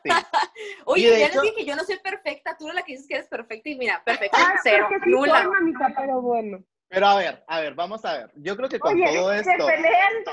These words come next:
Speaker 3: nadie pide disculpas,
Speaker 1: Nadie
Speaker 3: se
Speaker 1: pide
Speaker 3: acaba el
Speaker 1: disculpas. Ah, sí, se aca-, y se acaba eso de tres. Eh,
Speaker 3: Se acaba eso de tres.
Speaker 1: pero a ver,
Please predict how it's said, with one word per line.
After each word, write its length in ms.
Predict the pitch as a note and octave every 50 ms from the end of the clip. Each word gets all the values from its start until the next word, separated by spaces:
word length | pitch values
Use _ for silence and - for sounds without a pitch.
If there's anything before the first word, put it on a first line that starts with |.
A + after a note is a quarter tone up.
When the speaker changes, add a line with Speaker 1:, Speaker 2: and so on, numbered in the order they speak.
| - - _
Speaker 3:
nadie 360 | D4 D#4 E4+ F4 F4+ F#4 F4+ E4+
pide 300 | - F#4 F#4 F#4+ F#4+ F#4+
disculpas, 580 | F4 D#4 D4+ - _ - F4 F4+ E4 - -
Speaker 1:
Nadie 160 | - G#3 G3 D#3
Speaker 3:
se 60 | -
Speaker 1:
pide 120 | G#3+ G#3+
Speaker 3:
acaba 180 | G#3 F#3+ - F4
el 100 | F#4+ -
Speaker 1:
disculpas. 380 | - - A3 - - - - - -
Ah, 460 | E3 F#3 F#3+ G3 G3 G3 F#3 - A#3 G3+ F#3
sí, 140 | G#3 F#3 F#3
se 160 | F3+ - G3+
aca-, 200 | G3+ - G3 - G#3
y 60 | F#3+
se 100 | - G#3
acaba 340 | F#3 - G3 G3+ G3+ G#3 G3
eso 140 | G3 G#3
de 80 | G3 F3+
tres. 220 | - - C#3+ C#3+ _ _ _ - - -
Eh, 280 | E3 E3+ F3 F3+ F3+ F3+
Speaker 3:
Se 60 | - C4+ C4+ C4
acaba 340 | C4 C4 C4+ C#4 C#4+ C#4+ C#4+
eso 120 | C#4 D4+
de 100 | C#4 A#3 G#3+ -
tres. 200 | G#3 G3 - - _ _ _ _ _
Speaker 1:
pero 220 | - G3 G3+ G#3+ G3+
a 60 | G3
ver, 180 | F3 C#3 A#2